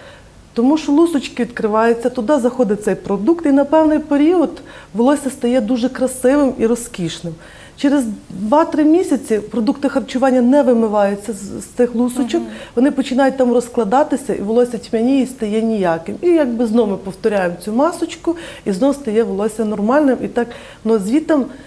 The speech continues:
Speaker 1: е, не вимиваються з лусочок ці продукти харчування. І бажано, якби, не пхати на волосся, як я завжди говорю.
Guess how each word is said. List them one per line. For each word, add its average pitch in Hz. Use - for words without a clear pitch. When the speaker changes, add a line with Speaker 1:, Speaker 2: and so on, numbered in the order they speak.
Speaker 1:
е, 214
не 220
вимиваються 240
з 175
лусочок 214
ці -
продукти 220
харчування. 202
І 196
бажано, 285
якби, 214
не 220
пхати 220
на 175
волосся, 175
як 170
я 175
завжди 165
говорю. 208